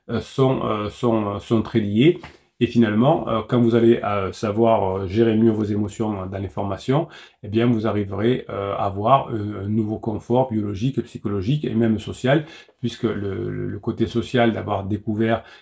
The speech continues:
les pirates et de pouvoir vous parler en, en commentaire de ces vidéos va vous faire du bien. Alors souvent, vous dites, « Mais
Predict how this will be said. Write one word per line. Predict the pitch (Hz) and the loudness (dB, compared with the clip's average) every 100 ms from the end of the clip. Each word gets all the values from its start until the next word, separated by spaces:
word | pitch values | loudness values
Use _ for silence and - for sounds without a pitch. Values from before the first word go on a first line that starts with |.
| _ | _
les | 107 110 | -6 -6
pirates | - 113 117 117 | 0 4 4 4
et | |
de | 104 | -4
pouvoir | - 110 104 | -4 -2 -2
vous | 101 | -2
parler | 104 104 107 | 0 0 0
en, | 101 101 95 95 98 98 - | -4 -6 -8 -10 -10 -14 -12
en | 104 | -12
commentaire | 101 107 104 98 110 | -4 -4 -2 -2 -2
de | 104 | -2
ces | - 104 | -4 -6
vidéos | 101 101 117 147 | -4 0 2 2
va | 117 110 | 0 -2
vous | 107 | -2
faire | 104 120 | 0 0
du | 104 | 0
bien. | 98 101 | -4 -2
Alors | 113 101 | -2 -4
souvent, | 113 110 | -2 0
vous | |
dites, « | 113 113 | 0 2
Mais | 113 120 | 4 4